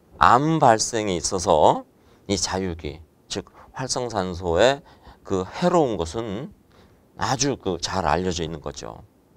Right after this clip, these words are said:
그래서 디엔에이 손상으로 인해서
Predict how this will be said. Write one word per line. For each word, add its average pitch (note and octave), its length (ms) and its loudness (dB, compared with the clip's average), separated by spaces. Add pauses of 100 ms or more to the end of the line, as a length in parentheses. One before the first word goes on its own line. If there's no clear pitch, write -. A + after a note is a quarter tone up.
(220)
그래서 G#2+ 360 -8 (1300)
디엔에이 G2+ 400 2
손상으로 F2+ 420 -2
인해서 G2 440 2